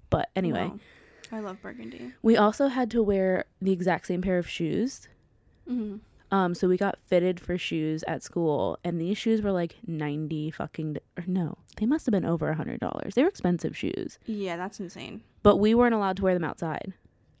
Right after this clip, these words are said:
Speaker 1: You had to wear a shoe in, and then you
Speaker 2: Shut
Speaker 1: changed into
Speaker 2: up.
Speaker 1: your shoes in the morning.
Speaker 2: That is so extra.
Speaker 1: Yep, because they were like, "Your parents paid a lot of money, and you're gonna make them last all four fucking years."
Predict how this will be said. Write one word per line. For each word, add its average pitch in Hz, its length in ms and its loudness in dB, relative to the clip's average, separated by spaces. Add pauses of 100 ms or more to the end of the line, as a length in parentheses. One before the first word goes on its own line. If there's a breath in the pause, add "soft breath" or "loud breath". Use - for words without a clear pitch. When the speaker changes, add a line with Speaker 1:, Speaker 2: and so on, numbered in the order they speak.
(460)
Speaker 1:
You 196 140 2
had 196 180 2
to 190 100 4
wear 170 340 2
a 190 60 0
shoe 202 260 0
in, 170 420 -2 (680)
and 175 140 -2
then 170 120 -2
you 180 120 0
Speaker 2:
Shut 180 200 -4
Speaker 1:
changed 180 280 -2
into 175 160 -2
Speaker 2:
up. 170 60 0
Speaker 1:
your 160 120 -2
shoes 165 300 -4
in 160 40 -4
the 151 80 -4
morning. - 380 -6 (800)
Speaker 2:
That 247 220 -4
is 302 140 -2
so 196 320 0
extra. 165 720 -6 (140)
Speaker 1:
Yep, 160 340 -4
because 202 300 4
they 196 120 6
were 190 120 4
like, 185 200 2
"Your 185 100 2
parents 185 340 0
paid 175 260 0
a 165 80 0
lot 160 180 0
of 202 60 2
money, 196 240 0
and 190 80 0
you're 175 100 0
gonna 165 140 -2
make 151 220 -4
them 170 140 -4
last 170 360 -2
all 156 180 -2
four 165 240 -2
fucking 165 340 -4
years." 151 460 -4